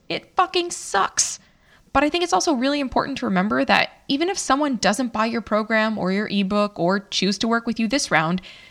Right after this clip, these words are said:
it doesn't mean that you're not heard. It doesn't mean that you're not impacting. It just means that it's not the right time, or perhaps it's not the right product. And truthfully, that's okay.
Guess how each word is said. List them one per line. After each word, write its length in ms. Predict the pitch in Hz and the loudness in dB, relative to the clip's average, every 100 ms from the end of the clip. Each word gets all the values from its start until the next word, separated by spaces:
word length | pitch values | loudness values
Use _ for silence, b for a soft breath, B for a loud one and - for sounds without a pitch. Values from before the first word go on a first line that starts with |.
| B B | B B
it 100 | - | -2
doesn't 220 | 240 262 294 | 0 -2 -2
mean 160 | 262 | -2
that 140 | 247 - | -2 -2
you're 100 | 214 | -2
not 180 | 196 | -2
heard. 420 | - - 180 180 180 b b b b _ | -2 0 0 0 -6 b b b b _
It 80 | 202 | -6
doesn't 280 | 214 208 - | -6 -6 -4
mean 280 | 226 240 | -2 0
that 140 | 220 - | -2 -2
you're 100 | 208 | 0
not 240 | 202 - | 0 0
impacting. 720 | - 190 - 170 - 185 208 b b b b _ | -2 -2 0 -4 -4 -8 -8 b b b b _
It 120 | - | -6
just 200 | 214 240 | -4 -4
means 240 | 262 269 262 | -4 -4 -4
that 100 | - | -6
it's 140 | - | -4
not 160 | 226 240 | -6 -4
the 80 | 233 | 0
right 220 | 233 - | 0 -2
time, 460 | - 240 277 277 285 _ _ _ | -4 -2 -2 -4 -14 _ _ _
or 260 | - 247 277 | -4 -2 -2
perhaps 460 | - 220 247 285 330 | -4 -4 -2 -4 -4
it's 140 | - | -2
not 140 | 269 | -2
the 80 | 269 | -2
right 220 | 247 262 | -4 -4
product. 480 | - 214 220 - - b b b b _ - | -2 -2 -2 -4 -12 b b b b _ -6
And 100 | 185 | -4
truthfully, 560 | - 330 - 339 339 339 _ _ _ _ | -2 -2 0 0 0 -6 _ _ _ _
that's 220 | 214 214 | -8 -2
okay. 320 | 226 - - | -2 -4 -10